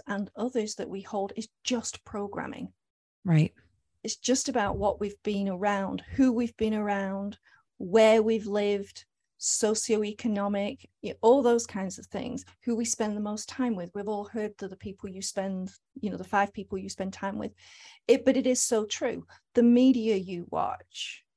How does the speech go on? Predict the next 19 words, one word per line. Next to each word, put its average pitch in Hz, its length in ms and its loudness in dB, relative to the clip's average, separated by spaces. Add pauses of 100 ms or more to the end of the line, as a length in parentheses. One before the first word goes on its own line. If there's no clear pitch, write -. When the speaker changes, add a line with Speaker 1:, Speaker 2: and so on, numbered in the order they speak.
(320)
Speaker 1:
just - 200 -14 (120)
those 254 280 4
daily 214 460 -2
things 196 360 -6
that 196 100 -12
you 190 200 -6
are 185 120 -6
exposed - 540 -4
to, - 100 -12
the 190 100 -14
type - 300 -10
of 254 200 -8
advertising, - 880 -10 (720)
right? 233 440 -6 (200)
Speaker 2:
Right. 170 340 6 (100)
Speaker 1:
And 214 180 0 (160)
all 247 300 8
that 254 280 0
media 214 840 0